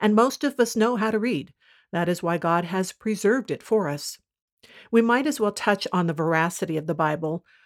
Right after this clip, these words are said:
also known as Scripture, also known as God's Word. There are many ways to validate the reliability of the text, including ancient copies and the Bible itself, such as Jesus quoting from the Old Testament, attributing it to Moses, and references to Daniel.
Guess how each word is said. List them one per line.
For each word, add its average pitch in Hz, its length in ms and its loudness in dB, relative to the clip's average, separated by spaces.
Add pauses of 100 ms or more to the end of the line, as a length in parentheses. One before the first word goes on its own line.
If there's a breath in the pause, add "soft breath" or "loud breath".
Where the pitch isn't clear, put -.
(180 soft breath)
also 175 320 0
known 151 240 -2
as 151 260 -6
Scripture, 180 640 -4
also 160 300 -4
known 151 240 -4
as 143 220 -6 (160)
God's 160 260 -2
Word. 175 380 -4 (500 loud breath)
There 214 160 4
are 214 120 6
many 226 320 2
ways 180 320 0
to 190 100 0
validate 170 560 0
the 175 80 -2
reliability 160 800 0
of 156 100 -4
the 143 60 -6
text, - 480 -10
including 214 520 0
ancient 190 380 -2
copies 160 440 -4
and 190 220 0
the 196 60 0
Bible 160 360 -2
itself, 143 480 -4 (240)
such - 300 -4
as 160 180 -2
Jesus 180 420 -2
quoting 175 360 -2
from 160 180 -6
the 160 120 -2
Old 160 160 -4
Testament, 156 500 -6 (380 loud breath)
attributing 170 580 0
it - 120 -8
to - 120 -6
Moses, 156 460 -4
and 175 200 -2
references 170 560 -2
to 175 100 -12
Daniel. 175 420 -2